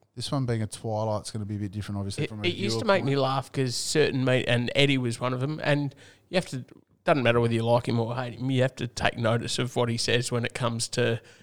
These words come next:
Speaker 2: commercial reality and ratings and that, because there may not be anyone in Australia that gets it better than him.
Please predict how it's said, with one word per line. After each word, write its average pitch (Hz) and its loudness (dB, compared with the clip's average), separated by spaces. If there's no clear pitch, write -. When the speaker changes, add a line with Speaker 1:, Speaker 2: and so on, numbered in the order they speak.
Speaker 2:
commercial 127 6
reality 113 0
and 110 -2
ratings 113 2
and 117 -4
that, 107 -6
because 127 2
there 139 4
may 151 4
not 139 0
be 131 2
anyone 123 2
in 120 0
Australia 120 4
that - -2
gets - 0
it - -10
better 123 2
than 110 -2
him. 110 0